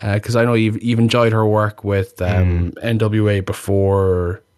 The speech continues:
Speaker 1: A E W came about, so fair enough. I never warmed to her as a personality. Bell to bell, usually she's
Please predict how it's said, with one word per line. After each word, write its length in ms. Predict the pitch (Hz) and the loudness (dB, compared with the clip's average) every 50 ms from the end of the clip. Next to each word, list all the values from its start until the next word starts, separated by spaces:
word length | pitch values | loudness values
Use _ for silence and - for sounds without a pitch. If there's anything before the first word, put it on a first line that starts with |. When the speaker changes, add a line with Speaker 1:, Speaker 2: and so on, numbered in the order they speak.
| _ - | _ -10
Speaker 1:
A 60 | - 95 | -6 -4
E 120 | 95 95 | -4 -2
W 320 | 92 107 117 131 127 110 101 | -2 -2 0 2 0 0 0
came 180 | - 107 101 | 0 0 0
about, 280 | 95 92 87 82 90 - | 0 0 -2 -4 -4 -6
so 80 | - 104 | -10 -10
fair 320 | - - 104 98 95 92 | -6 -4 -2 0 0 0
enough. 300 | 92 98 98 90 - - - - - - - _ _ _ _ _ _ _ _ _ _ | 0 0 -2 -2 -4 -8 -16 -20 -20 -20 -20 _ _ _ _ _ _ _ _ _ _
I 160 | - - 156 | -8 -6 -4
never 320 | 160 147 185 208 208 214 214 | -2 -2 -2 0 2 2 2
warmed 500 | 196 160 147 147 156 156 156 156 156 147 - - - | 2 2 2 2 2 4 4 2 0 0 -4 -8 -12
to 100 | - 131 | -12 -10
her 540 | - - - 131 127 123 117 117 113 110 - | -6 -4 -2 0 0 2 2 0 0 -2 -2
as 160 | - 110 110 | -4 -4 -6
a 60 | 110 104 | -6 -8
personality. 920 | - - 117 113 - - 101 98 98 104 117 123 123 139 139 131 113 - _ _ - _ _ _ _ _ _ _ _ _ | -8 -8 -10 -8 -6 -4 -2 -2 -2 -2 -2 -4 -4 -4 -4 -4 -6 -8 _ _ -20 _ _ _ _ _ _ _ _ _
Bell 160 | - 151 156 160 | 0 2 2 2
to 100 | 160 156 | 0 0
bell, 320 | 139 151 151 160 156 147 | 0 2 2 2 2 0
usually 380 | 139 131 139 139 135 - 131 123 | 0 0 0 0 -2 -2 -4 -4
she's 380 | 113 - 123 120 117 110 - - | -4 -2 -2 -4 -4 -4 -8 -10